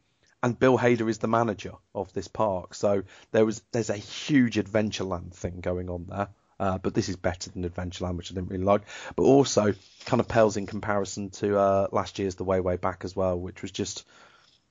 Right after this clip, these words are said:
pretty much superior in every way. Uh, but this is a, this is a different type of film. But I, I think this film probably suffered a little bit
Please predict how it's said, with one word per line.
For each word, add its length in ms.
pretty 200
much 220
superior 720
in 80
every 280
way. 340
Uh, 280
but 180
this 160
is 100
a, 60
this 340
is 60
a 60
different 360
type 160
of 60
film. 240
But 440
I, 60
I 20
think 200
this 140
film 380
probably 720
suffered 440
a 40
little 240
bit 260